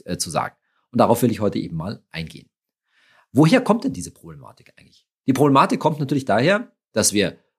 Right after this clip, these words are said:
so an Renditezahlen festhalten können und in wie viel Aktien ein E T F investiert und so weiter und so weiter.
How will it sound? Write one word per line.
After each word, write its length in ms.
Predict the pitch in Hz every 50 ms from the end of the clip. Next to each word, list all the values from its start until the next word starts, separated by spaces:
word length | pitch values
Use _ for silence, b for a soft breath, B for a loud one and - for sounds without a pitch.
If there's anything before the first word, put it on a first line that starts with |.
| _ _
so 120 | - 101
an 100 | - -
Renditezahlen 880 | - - 110 98 90 151 190 190 196 143 - - 131 127 127 131 135 131
festhalten 640 | 131 135 127 127 - - 107 113 113 113 110 107 -
können 380 | - - 107 107 107 107 101
und 120 | 95 90 87
in 120 | 147 147
wie 80 | 143 170
viel 160 | - 214 190
Aktien 440 | - 135 - - - - 143 127 117
ein 140 | 113 110 117
E 80 | 117
T 160 | 104 - 127
F 160 | 117 117 - -
investiert 460 | 127 120 120 - - - 139 143 139
und 180 | 160 190 190
so 80 | - 147
weiter 320 | 135 135 151 151 156 135
und 100 | 117 123
so 80 | 120 127
weiter. 380 | 123 127 143 165 170 180 180